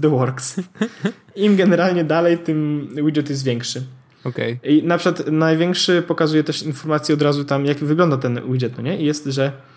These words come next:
Speaker 1: e, it's partly sunny, yay, skin cancer.
Speaker 2: <laughs> Okej.
Speaker 1: I teraz minus jest taki.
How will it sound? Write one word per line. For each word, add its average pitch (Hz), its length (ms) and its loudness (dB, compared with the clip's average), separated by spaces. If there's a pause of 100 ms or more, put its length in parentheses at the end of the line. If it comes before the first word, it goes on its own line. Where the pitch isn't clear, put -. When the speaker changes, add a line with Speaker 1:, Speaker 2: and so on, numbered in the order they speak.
(420)
Speaker 1:
e, 131 380 4 (200)
it's - 200 -4
partly 196 360 4
sunny, 127 480 2
yay, 180 320 4
skin 165 380 0
cancer. 139 460 -2
Speaker 2:
<laughs> - 60 -16 (4000)
Okej. 170 720 2 (640)
Speaker 1:
I 147 60 -2
teraz 220 220 2
minus 208 240 4
jest - 140 -4
taki. 127 300 0